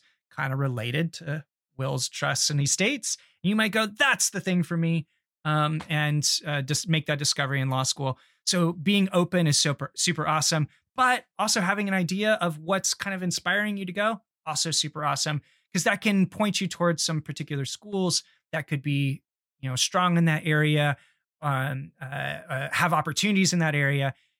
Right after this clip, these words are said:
And so I, I think the world is your oyster in that respect. New York's probably gonna have a lot of stuff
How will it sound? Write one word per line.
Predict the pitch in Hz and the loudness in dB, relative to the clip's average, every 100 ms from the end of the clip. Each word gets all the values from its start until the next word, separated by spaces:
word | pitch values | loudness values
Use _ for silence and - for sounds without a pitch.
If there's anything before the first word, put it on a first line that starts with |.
| _ | _
And | 151 | -2
so | - - 143 139 131 131 | 0 2 2 2 0 -2
I, | 147 147 165 | -6 -4 -4
I | |
think | 151 160 - | 2 0 2
the | 135 | 0
world | 143 147 139 | 4 4 4
is | 135 | 2
your | 135 135 | 0 0
oyster | 143 135 143 | 0 -2 -2
in | 135 | 0
that | 135 131 131 - 135 | 0 -2 -6 -16 -6
respect. | 135 - 139 - - | -6 -2 -4 -4 -6
New | 160 170 | 2 6
York's | 165 160 151 - _ _ _ | 6 4 2 -4 _ _ _
probably | 143 139 151 | -4 0 0
gonna | 143 143 | 2 0
have | 131 - 143 | 0 0 0
a | 139 | 0
lot | 127 123 135 | 0 -2 0
of | 135 | 0
stuff | - 147 131 - | 0 0 -2 -6